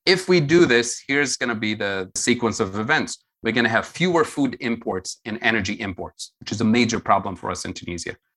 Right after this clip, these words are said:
which means we're gonna have a lower trade deficit,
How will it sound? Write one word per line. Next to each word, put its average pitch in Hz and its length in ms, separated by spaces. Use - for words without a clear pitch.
which 123 200
means 123 220
we're 120 80
gonna 120 140
have 120 160
a 110 120
lower 139 200
trade 104 340
deficit, - 440